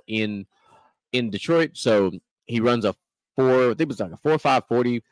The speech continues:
He's a really, really good, reliable hand. He'll be able to spread the defense out. So I look for somebody like Sam Laporta to be, to be scooped up pretty quick in drafts. Of course, Marvin Mims,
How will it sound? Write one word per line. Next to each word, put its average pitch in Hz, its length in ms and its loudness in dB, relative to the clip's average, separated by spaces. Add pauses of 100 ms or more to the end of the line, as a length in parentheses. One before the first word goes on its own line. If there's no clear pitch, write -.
(280)
He's 127 160 0
a 110 60 0
really, 143 260 0 (240)
really 165 220 2
good, 147 160 0
reliable 120 400 2
hand. 113 380 -2 (600)
He'll 131 160 0
be 139 120 2
able 131 100 4
to 117 60 -4
spread 120 280 -2
the 110 60 -4
defense 107 420 -6
out. 110 220 -2
So 92 200 -4 (960)
I 139 100 0
look 143 160 0
for 131 80 -4
somebody 120 320 2
like 110 160 2
Sam 117 240 -2
Laporta 104 540 -2
to 95 100 -14
be, 98 320 -6 (180)
to 107 80 -10
be 98 160 -6
scooped - 300 -10
up 98 100 0
pretty 98 160 -6
quick 101 220 -8
in 92 100 -10
drafts. 95 320 -2 (760)
Of 110 160 -4
course, 151 300 2
Marvin 120 360 2
Mims, 113 400 -2